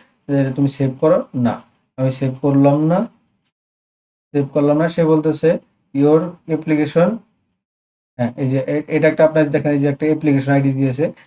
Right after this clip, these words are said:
অ্যাপ্লিকেশন আইডি ক্যান্ডিডেট। আমার এই যে অ্যাপ্লিকেশন আইডি হচ্ছে গিয়ে চব্বিশ এত,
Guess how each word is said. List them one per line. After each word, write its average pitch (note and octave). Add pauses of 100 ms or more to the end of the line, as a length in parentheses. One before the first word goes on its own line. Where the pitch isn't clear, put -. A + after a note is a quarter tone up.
(160)
অ্যাপ্লিকেশন C#3
আইডি C#3 (360)
ক্যান্ডিডেট। C#3+
আমার C#3
এই C#3
যে C#3
অ্যাপ্লিকেশন C#3
আইডি C3+
হচ্ছে C#3
গিয়ে C#3
চব্বিশ C3+
এত, C#3